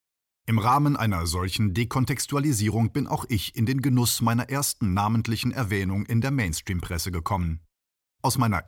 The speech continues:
ersten Rede vor einem Millionenpublikum wurde ein Satzabschnitt herausgeschnitten und als sogenannter Beweis rechtsradikaler Tendenzen von Plopper präsentiert.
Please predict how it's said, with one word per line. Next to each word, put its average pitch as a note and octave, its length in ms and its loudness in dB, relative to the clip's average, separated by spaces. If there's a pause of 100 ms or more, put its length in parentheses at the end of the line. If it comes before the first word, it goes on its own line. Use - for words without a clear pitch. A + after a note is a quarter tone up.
ersten A#2+ 340 -2
Rede G2+ 320 0
vor - 200 -4
einem A2 180 2
Millionenpublikum A#2 1040 0
wurde A#2+ 340 -4
ein C#3+ 200 0
Satzabschnitt F#2+ 680 -4
herausgeschnitten G#2 880 -2
und C3 240 0
als A2 220 -2
sogenannter A2+ 680 0
Beweis A2+ 720 -2
rechtsradikaler A2+ 1040 -4
Tendenzen G#2 640 -2
von E2 300 -6
Plopper D#2+ 420 -4
präsentiert. E2 800 -8